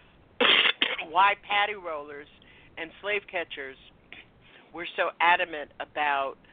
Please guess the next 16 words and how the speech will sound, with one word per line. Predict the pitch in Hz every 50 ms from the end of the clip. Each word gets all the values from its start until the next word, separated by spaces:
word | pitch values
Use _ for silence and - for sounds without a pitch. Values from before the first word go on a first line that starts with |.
| - - - - - - - _ _ _ _
uh, | - 151 147 135 120 110 95 - -
the | 165 - - -
tools | 220 208 196 175 160
of | 156 - _
defense | 160 156 - - 202 190 170 160 - -
that | 160 151 -
they | 156 156 151 -
had | 170 170 156 147 143 135 131 131 - - - _ _ _ _ _ - - _ - - - _ - -
against | 160 - - 170 160 151 151 - - - - - - -
slave | 175 165 151 143 131
revolts. | - 139 131 - 160 160 135 - - _ _ - - - - _ _ _ _ - - - - - - - _ _ _ _ _ _
But | - 220 208 202 - - _ _ _ _ _ _ _ _ _ _ _ _ _ _ _ _ _ _ _ - - -
here's | 190 202 233 262 277 269 -
the | 233
deal, | - 226 247 262 226 143 120 95 - _ - - - - _ _ _
Doctor | - 175 175 170 -